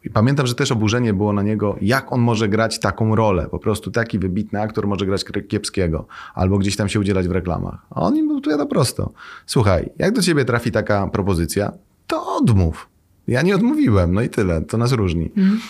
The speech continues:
Speaker 1: Więc to jest takie dosyć charakterystyczne, że
Speaker 2: Też
Speaker 1: coś się mówi, a potem, a potem, e, a potem nagle każdy by z tego skorzystał. I jeszcze jedna rzecz jest też w tym taka
Speaker 2: Mhm.
Speaker 1: dosyć charakterystyczna, ale to dotyczy nie tylko kawy,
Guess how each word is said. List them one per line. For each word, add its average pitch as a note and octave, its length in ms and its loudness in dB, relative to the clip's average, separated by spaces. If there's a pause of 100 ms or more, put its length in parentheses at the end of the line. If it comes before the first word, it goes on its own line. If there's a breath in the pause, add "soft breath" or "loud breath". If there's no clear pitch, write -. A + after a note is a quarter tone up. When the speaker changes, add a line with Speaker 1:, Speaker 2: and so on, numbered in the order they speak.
(200 loud breath)
Speaker 1:
Więc A#2 300 2
to C3+ 120 2
jest C3+ 280 -4
takie C#3+ 360 -2
dosyć C#3+ 320 -4
charakterystyczne, D#3 760 -2
że G2 300 -2 (220)
Speaker 2:
Też - 140 -12
Speaker 1:
coś C3+ 180 0
się G#2+ 140 2
mówi, E3+ 460 2
a A2+ 160 -6
potem, C3 380 -2 (440 loud breath)
a A#2 80 0
potem, B2 500 0
e, A2 400 -2
a G#2+ 80 -2
potem A#2 260 -2
nagle A2 400 2
każdy A2 260 0
by G#2 80 2
z - 40 -2
tego G2 200 0
skorzystał. F2+ 760 -2
I D3 80 4
jeszcze D#3 320 2
jedna D#3+ 340 2
rzecz G2+ 180 2
jest F#2+ 160 -2
też F#2+ 160 -4
w - 20 -14
tym G#2 180 2
taka F#2 260 -2
Speaker 2:
Mhm. G3+ 240 2
Speaker 1:
dosyć G#2 340 0
charakterystyczna, F#2 760 -2
ale G#2 100 -4
to C3 80 0
dotyczy C3 460 -2 (640 loud breath)
nie A2 180 4
tylko - 260 -2
kawy, F#2 440 0